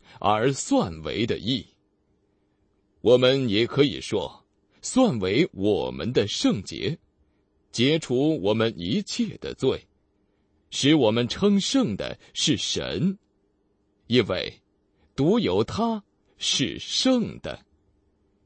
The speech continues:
回到这节经文的开始部分说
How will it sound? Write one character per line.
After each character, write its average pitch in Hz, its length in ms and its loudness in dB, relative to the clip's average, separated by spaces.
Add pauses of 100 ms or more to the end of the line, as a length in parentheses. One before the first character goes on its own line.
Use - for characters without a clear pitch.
(2000)
回 147 240 4
到 139 320 2
这 143 200 2
节 107 180 2
经 170 200 0
文 92 200 0
的 95 240 2
开 220 320 -2
始 - 280 -6
部 - 140 0
分 76 180 -8
说 - 480 -8